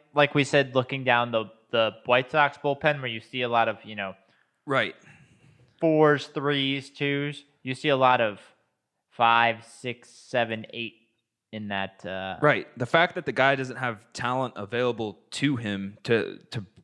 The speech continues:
Speaker 2: put in the game isn't his fault. If you wanna be upset with David Bell and want him gone from this club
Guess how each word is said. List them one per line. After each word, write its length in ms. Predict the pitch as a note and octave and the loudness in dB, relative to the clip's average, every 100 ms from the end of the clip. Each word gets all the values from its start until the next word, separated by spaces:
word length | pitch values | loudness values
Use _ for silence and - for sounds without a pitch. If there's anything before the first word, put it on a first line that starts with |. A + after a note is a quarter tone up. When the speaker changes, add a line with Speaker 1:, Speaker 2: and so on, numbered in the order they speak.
| _ - - _ - | _ -20 -20 _ -2
Speaker 2:
put 240 | C#3 B2+ | 0 0
in 180 | C3+ E3 | -2 -4
the 80 | G2+ | -6
game 380 | F2+ F#2+ G2 - | -4 -4 -6 -2
isn't 280 | C3 A#2 F2+ | -2 -2 -6
his 260 | D3+ D3+ | -4 -4
fault. 400 | - E2 C#2 - _ _ | -4 -4 -4 -8 _ _
If 160 | - | -10
you 120 | D#3 G3 | -2 2
wanna 160 | F#3 | 4
be 140 | C#3 D3 | 6 6
upset 440 | C#3 - D#3 C#3+ | 4 4 4 4
with 180 | B2 - | 0 -2
David 340 | C3 C3 A#2 E2+ | 2 2 0 2
Bell 420 | A2+ B2 C#3+ C#3+ _ _ _ | 4 6 2 -2 _ _ _
and 160 | A2 G#2 | -10 -2
want 180 | C3 B2 | -2 0
him 220 | B2+ B2 | -4 -4
gone 320 | G2 A2 B2 | -2 0 0
from 200 | B2 A#2 | -4 -6
this 160 | A2+ A2 | -4 -6
club 500 | - A2+ A2+ B2 - | -2 4 4 4 -6